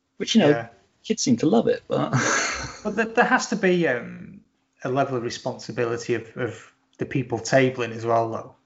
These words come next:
Speaker 2: You
Speaker 1: Yeah.
Speaker 2: know, I mean, you know, we have, we have a range of stuff. So we have horror books that, you know, we, we won't allow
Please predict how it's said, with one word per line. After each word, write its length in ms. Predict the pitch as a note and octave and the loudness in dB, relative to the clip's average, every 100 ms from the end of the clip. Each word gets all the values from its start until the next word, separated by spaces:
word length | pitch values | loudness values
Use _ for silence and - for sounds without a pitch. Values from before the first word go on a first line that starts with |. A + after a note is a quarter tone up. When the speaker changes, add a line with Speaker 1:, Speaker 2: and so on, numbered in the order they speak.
| _ _ - | _ _ 2
Speaker 2:
You 80 | D3+ | 4
Speaker 1:
Yeah. 60 | |
Speaker 2:
know, 120 | A#2 | 6
I 80 | A2 | 6
mean, 280 | B2+ C#3+ C#3+ | 6 2 0
you 180 | D3+ G3+ | -4 2
know, 80 | G#3+ | 6
we 160 | F3 E3 | 8 8
have, 240 | B2+ - | 6 2
we 80 | E3 | 2
have 100 | D3 | 4
a 80 | A#2+ | 2
range 360 | A2+ B2+ C3 B2 | 2 0 0 -6
of 160 | A2 | -10
stuff. 240 | - A2+ G#2+ | -14 -14 -10
So 120 | C3 | -6
we 100 | C3 | -2
have 140 | A#2 | -2
horror 280 | - B2+ B2 | 0 2 2
books 400 | A#2 A#2+ - - | 0 -8 -8 -10
that, 220 | A#2 A#2+ - _ _ _ | -12 -16 -20 _ _ _
you 140 | D3 C3 | -2 0
know, 120 | A2+ | 0
we, 320 | A2+ A#2 B2 - | 0 -4 -4 -4
we 100 | B2 | 0
won't 380 | C3+ B2 B2 - _ - - - - - | 2 0 -4 -16 _ -20 -20 -20 -20 0
allow 520 | C3 B2 A#2+ A#2 A2+ | 4 6 6 4 0